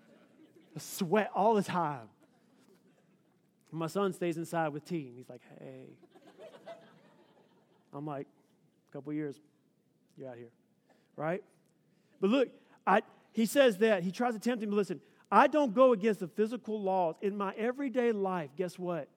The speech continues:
Here's what this means. Travis translation, you ready? It's called placement. So watch.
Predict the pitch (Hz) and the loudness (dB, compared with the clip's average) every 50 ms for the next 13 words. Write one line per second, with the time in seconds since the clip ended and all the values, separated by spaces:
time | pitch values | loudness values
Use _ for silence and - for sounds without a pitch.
0 | _ _ _ _ _ _ _ _ _ _ _ _ - 165 196 185 220 233 208 220 | _ _ _ _ _ _ _ _ _ _ _ _ -2 0 0 0 0 -2 -2 -4
1 | 180 202 190 175 147 135 - - _ _ _ _ _ _ _ _ _ _ - - | -4 -4 -6 -6 -6 -10 -14 -20 _ _ _ _ _ _ _ _ _ _ -4 2
2 | 202 208 208 208 208 202 - - 214 202 196 165 180 185 175 - 160 151 151 165 | 4 4 4 4 2 0 -4 -4 -6 -6 -4 -4 -4 -6 -6 -6 -8 -6 -4 -2
3 | 175 185 208 233 240 - _ _ _ _ _ _ _ _ _ _ _ _ _ _ | -2 0 -2 -2 -6 -10 _ _ _ _ _ _ _ _ _ _ _ _ _ _
4 | _ - 180 165 - - 208 196 185 156 - - - 196 190 190 180 - - 175 | _ -8 -8 -6 -4 -2 -2 -2 -2 -2 -6 -8 -4 -2 0 0 -2 -4 -8 -12
5 | 160 143 139 _ _ _ _ _ _ _ _ _ _ _ _ _ _ _ _ _ | -12 -12 -14 _ _ _ _ _ _ _ _ _ _ _ _ _ _ _ _ _
6 | _ _ _ _ _ _ _ _ _ _ _ _ _ _ _ _ _ _ _ _ | _ _ _ _ _ _ _ _ _ _ _ _ _ _ _ _ _ _ _ _
7 | _ _ _ _ _ _ _ _ _ _ _ _ - - 196 180 214 220 202 170 | _ _ _ _ _ _ _ _ _ _ _ _ -6 -2 2 4 6 6 6 4
8 | 165 - - | 0 -4 -16